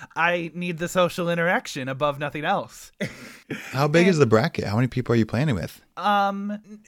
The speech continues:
Speaker 1: it's three rounds, you know, first round, semifinals, finals, eight people.
Speaker 2: Oh, that's not super big.
Speaker 1: Yeah.
Speaker 2: It's like eight
Speaker 1: Um,
Speaker 2: people.
Speaker 1: yeah. And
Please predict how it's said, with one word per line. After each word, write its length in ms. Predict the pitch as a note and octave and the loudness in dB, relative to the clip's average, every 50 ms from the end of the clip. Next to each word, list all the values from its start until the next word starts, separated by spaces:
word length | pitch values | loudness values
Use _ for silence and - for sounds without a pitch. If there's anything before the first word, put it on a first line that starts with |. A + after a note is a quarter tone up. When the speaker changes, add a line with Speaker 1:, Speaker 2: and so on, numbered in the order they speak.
| _ - | _ 0
Speaker 1:
it's 280 | G#3+ B3 B3 G#3 - - | 2 2 2 0 -4 -12
three 360 | - - - A3 G#3+ G#3+ G#3 | -14 -10 -6 -4 -2 -2 0
rounds, 560 | F3+ D#3 D3 D#3 D#3 D#3+ F#3 G3+ G3+ - - - - | 0 0 0 0 0 -2 -4 -6 -8 -12 -14 -14 -12
you 100 | E3 E3 | -8 -6
know, 260 | D3 C#3+ D3+ D#3+ - _ | -6 -6 -6 -6 -10 _
first 300 | - - F#3 F3 E3+ - | -4 -2 0 0 0 0
round, 240 | F3 E3 E3 E3 E3 | 0 0 0 0 -2
semifinals, 580 | - E3+ C#3+ D3 D3 - D#3 C#3+ C3+ C3+ C3+ | -4 -6 -6 -6 -4 -4 -4 -4 -4 -6 -6
finals, 560 | - - B2 A#2+ B2 C3 D3 E3 - - - _ _ | -6 -6 -4 -4 -4 -6 -6 -8 -10 -14 -18 _ _
eight 180 | - E3+ D#3 - | -4 -4 -4 -6
people. 280 | - E3 D3+ - E3 | -8 -12 -8 -2 0
Speaker 2:
Oh, 40 | E3 | 0
that's 140 | D3+ C#3+ - | 0 0 -2
not 100 | A2+ G2 | -6 -8
super 200 | - - F#2+ F#2 | -8 -8 -8 -8
big. 200 | - F#2+ F#2+ F#2 _ _ - | -8 -10 -10 -12 _ _ -6
Speaker 1:
Yeah. 240 | F3 F#3+ D3+ G#2+ F#2 _ _ _ - | -2 -2 -2 -2 -4 _ _ _ -10
Speaker 2:
It's 100 | - - | -6 -4
like 120 | B2+ - - | -4 -4 -2
eight 60 | - | 0
Speaker 1:
Um, 220 | E3+ E3 D3+ C#3 B2+ | 2 2 2 2 0
Speaker 2:
people. 300 | A2 G#2+ A2+ A2 A2+ A2 _ - | -2 -4 -2 -4 -4 -4 _ -8
Speaker 1:
yeah. 300 | C3+ C3+ A#2 G#2 F2+ - _ - | -8 -6 -6 -6 -8 -12 _ -6
And 380 | E3+ F#3 F3+ F3 F3 E3+ D#3+ | -4 -2 0 0 -2 -2 -4